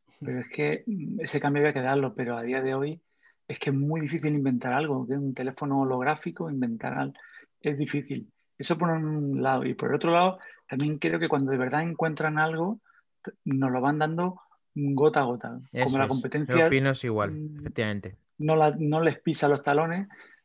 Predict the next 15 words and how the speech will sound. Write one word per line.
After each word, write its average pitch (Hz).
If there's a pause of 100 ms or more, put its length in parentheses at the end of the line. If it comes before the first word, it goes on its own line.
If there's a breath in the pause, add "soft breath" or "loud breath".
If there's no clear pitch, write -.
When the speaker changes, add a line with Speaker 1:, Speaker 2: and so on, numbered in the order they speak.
(100)
Speaker 1:
mm, 135
yo 151
creo 160
que 160
ya 156
tienen 156
pensado 156 (540 soft breath)
incluso 135
para 123
el 127
Apple 135
Watch 131
siete, 156
el 123
ocho, 165